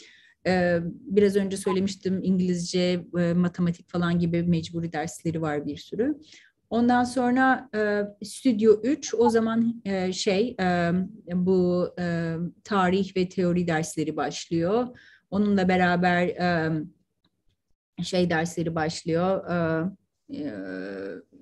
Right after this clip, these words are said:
işte, e, bina fiziği, enerji gibi dersler başlıyor. Ondan sonra strüktür. Ha, ikinci sınıfın sonunda dediğim gibi şeye gidiyor. Çocuklar staja gidiyorlar.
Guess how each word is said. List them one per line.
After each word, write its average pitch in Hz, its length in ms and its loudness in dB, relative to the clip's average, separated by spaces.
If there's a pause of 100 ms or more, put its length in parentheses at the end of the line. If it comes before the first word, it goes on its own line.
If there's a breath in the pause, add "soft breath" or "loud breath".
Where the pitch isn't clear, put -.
(640)
işte, 175 580 -4
e, 165 320 -2
bina 170 400 0
fiziği, 165 920 -2
enerji 160 920 0
gibi 156 280 -4
dersler 147 500 -4
başlıyor. 170 560 -6 (480 loud breath)
Ondan 214 340 0
sonra 185 280 -2
strüktür. 196 560 -2
Ha, 226 180 0
ikinci 254 320 2
sınıfın 202 300 -2
sonunda 202 460 0
dediğim 202 280 4
gibi 196 220 0
şeye 190 300 2
gidiyor. 156 440 -4 (760 soft breath)
Çocuklar 165 380 -2
staja 190 380 -2
gidiyorlar. 175 600 -4